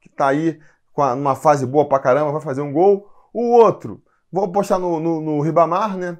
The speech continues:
Tem que fazer um gol aí, senão vai começar a ser perseguido pela galera.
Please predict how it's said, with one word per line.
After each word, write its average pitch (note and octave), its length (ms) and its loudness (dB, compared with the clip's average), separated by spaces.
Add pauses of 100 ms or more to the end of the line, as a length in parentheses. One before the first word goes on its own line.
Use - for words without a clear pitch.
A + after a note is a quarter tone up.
Tem D#3 140 -8
que D3+ 80 -16
fazer C#3 180 -4
um C3+ 100 -6
gol C3+ 160 0
aí, D3 120 -2
senão C#3 240 -8
vai C#3 140 -2
começar D3 760 -6 (120)
a A#2+ 80 -12
ser C#3+ 180 -8
perseguido C3+ 480 -6
pela F#3 220 0
galera. G3+ 520 2